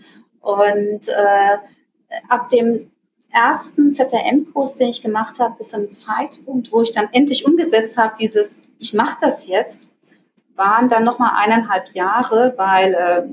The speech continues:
ich brauchte unbezahlten Urlaub, ich habe auch ein bisschen natürlich sparen müssen und so weiter. Und dass man dann auch bei diesem Ziel bleibt, ich setze das um, das gehört zu meinem,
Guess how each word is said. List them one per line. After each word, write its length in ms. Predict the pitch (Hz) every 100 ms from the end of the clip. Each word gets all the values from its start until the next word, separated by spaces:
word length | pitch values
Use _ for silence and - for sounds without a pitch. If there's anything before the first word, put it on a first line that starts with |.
| - - _ _ _ -
ich 120 | -
brauchte 360 | 190 190 214 -
unbezahlten 640 | 220 202 - 185 - -
Urlaub, 540 | 277 262 247 233 233 233
ich 80 |
habe 160 | 190 -
auch 60 | 190
ein 60 |
bisschen 240 | 185 - 180
natürlich 240 | 190 185
sparen 600 | - 240 247 254 247 247
müssen 300 | 240 240 226
und 140 | 220
so 120 | 220 220
weiter. 640 | 196 196 208 208 202 - _ _ - _ _ -
Und 120 | 220
dass 160 | 247 262
man 140 | 247
dann 180 | 247 330
auch 160 | - -
bei 100 | 226
diesem 320 | 226 220 -
Ziel 380 | - 302 349 330
bleibt, 360 | - 214 214
ich 280 | - - - _
setze 380 | - 247 - -
das 300 | 294 294 -
um, 280 | 262 269 262
das 220 | 208 -
gehört 240 | 214 214
zu 120 | 220
meinem, 640 | 214 208 202 196 196 196